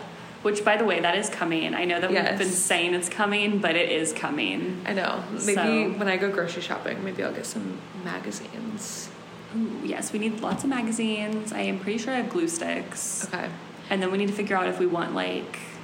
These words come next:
Speaker 1: what kind of board we wanna put it on.
Speaker 2: Mm-hmm.
Speaker 1: You know?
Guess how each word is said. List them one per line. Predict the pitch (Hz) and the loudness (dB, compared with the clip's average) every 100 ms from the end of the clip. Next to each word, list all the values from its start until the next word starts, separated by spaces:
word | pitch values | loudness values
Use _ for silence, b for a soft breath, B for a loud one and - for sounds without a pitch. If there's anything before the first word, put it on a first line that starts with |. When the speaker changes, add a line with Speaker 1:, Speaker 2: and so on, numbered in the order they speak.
| - - | -10 -6
Speaker 1:
what | 175 | -4
kind | 190 180 | -2 -2
of | 170 | 0
board | 165 165 | 0 0
we | 156 | 0
wanna | 151 - | -2 -4
put | - - | -4 -6
it | - | -4
on. | - - 214 - | -4 -4 -6 -6
Speaker 2:
Mm-hmm. | 202 180 175 170 - - - - - - - - | -6 -4 -4 -6 -10 -14 -14 -14 -14 -14 -14 -8
Speaker 1:
You | 190 | -6
know? | 185 196 | -4 -4